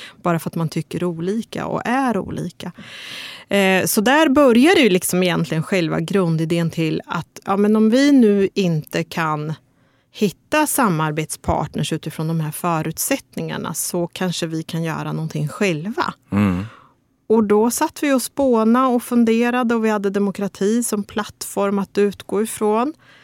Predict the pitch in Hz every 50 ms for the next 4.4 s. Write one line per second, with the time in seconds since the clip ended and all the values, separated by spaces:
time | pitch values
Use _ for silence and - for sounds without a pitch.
0 | - _ _ _ _ _ _ _ - 233 - 233 226 277 240 - - - 302 -
1 | - 381 254 202 - - - 208 214 240 226 - - 240 240 240 226 220 226 240
2 | 226 - 226 - - 240 226 208 - - 208 220 220 214 202 - 208 202 208 214
3 | 214 208 196 185 185 190 185 - - - 208 226 302 - - 202 143 143 151 147
4 | - 214 233 220 196 180 95 113